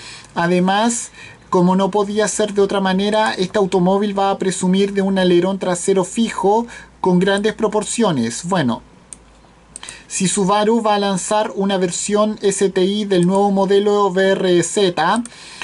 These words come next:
probablemente va a optar por, por hacerlo colocando un turbocompresor en su propulsor boxer de cuatro cilindros y, y que tiene como cilindrada, eh,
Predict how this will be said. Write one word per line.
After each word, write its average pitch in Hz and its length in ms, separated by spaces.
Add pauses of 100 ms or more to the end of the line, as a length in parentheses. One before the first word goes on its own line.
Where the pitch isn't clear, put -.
(240)
probablemente 202 720
va 202 100
a 196 40
optar 196 340
por, 202 420 (540)
por 185 180
hacerlo 202 480
colocando 196 760
un 180 220
turbocompresor 196 1400 (320)
en 175 280
su 180 480
propulsor 190 560
boxer 202 480
de 185 120
cuatro 196 260
cilindros 208 800 (520)
y, 170 600
y 160 380
que 165 500
tiene 196 320
como 185 360
cilindrada, 190 920 (340)
eh, 160 480